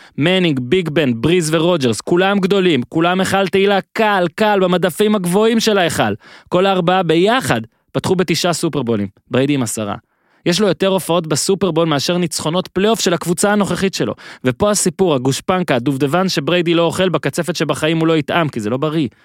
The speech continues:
בריידי עשה קריירת מייקל ג'ורדן בקבוצה אחת, ניו אינגלנד פטריוטס,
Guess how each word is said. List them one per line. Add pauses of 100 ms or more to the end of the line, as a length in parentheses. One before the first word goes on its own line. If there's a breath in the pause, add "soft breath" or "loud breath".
(400 soft breath)
בריידי
עשה
קריירת
מייקל
ג'ורדן
בקבוצה
אחת,
ניו
אינגלנד
פטריוטס,